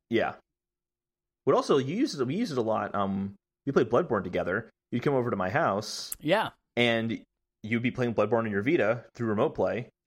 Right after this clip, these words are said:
Speaker 1: And I'd be
Speaker 2: Remote
Speaker 1: playing on the
Speaker 2: play,
Speaker 1: T V,
Speaker 2: yeah.
Speaker 1: and it worked surprisingly well, actually.
Speaker 2: This is one of the things that it kinda gets caught in between the two. So it, it first launched before P S four was even announced it was a thing.
Speaker 1: Mm-hmm.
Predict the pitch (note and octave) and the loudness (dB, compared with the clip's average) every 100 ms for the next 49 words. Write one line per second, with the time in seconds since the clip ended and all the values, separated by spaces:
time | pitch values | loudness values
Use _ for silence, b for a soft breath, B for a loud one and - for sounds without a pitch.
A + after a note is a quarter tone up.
0 | _ _ _ - A2 C3+ B2 A2 G#2+ C3 | _ _ _ 0 2 4 2 0 2 2
1 | E3 C#3 C#3 A#2 C#3+ G3+ D#3 - C3 C3+ | 2 2 0 2 0 0 -2 0 2 2
2 | C3 A2 G2 A#2+ F#2+ - - A1+ A1+ - | 0 -2 2 2 2 -4 -6 -8 -8 -12
3 | _ _ _ _ - C3 G3+ C4+ F3 F#3 | _ _ _ _ -12 -8 -8 -8 -8 -8
4 | F3+ D#3 E3 D3+ C#3+ C#3 B2 A#2+ A#2 - | -8 -8 -6 -6 -6 -6 -2 0 0 -4
5 | B2+ - F#3 C#3+ - - C3 - B2 A2+ | -8 -4 -6 -6 -8 -4 -4 -2 -8 -8
6 | - A#2+ A#2 A2 G2 - A#2+ G2+ F2+ A2+ | -8 -8 -6 -6 -8 -10 -8 -8 -8 -8
7 | - C#3 _ - C#3 - A3 - C#3+ D3 | -8 -10 _ -10 -10 -4 -6 -4 -2 -2
8 | - - C#3+ - B2 - A#2+ A2 G#2+ G#2+ | -4 -8 -8 -6 -8 -6 -8 -6 -6 -8
9 | G2+ G2+ G2 - G2 G2 F#2+ A2 F2 F2+ | -8 -8 -10 -12 -14 -16 -14 -14 -12 -14
10 | - A#2+ A2+ G#2+ | -10 -6 -4 -6